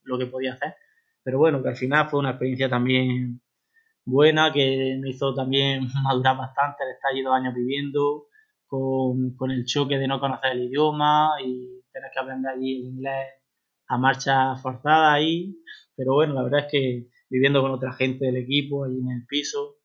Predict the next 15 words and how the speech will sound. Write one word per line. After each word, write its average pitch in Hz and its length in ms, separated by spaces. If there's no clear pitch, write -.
pero 135 140
bueno, 147 240
que 139 140
también 139 260
me 143 100
llevo 135 260
cosas 123 260
buenas, 127 340
bastantes 131 400
cosas 120 240
buenas, 139 260
luego, 131 240
eh, 123 180
conviví 135 380
el, 131 440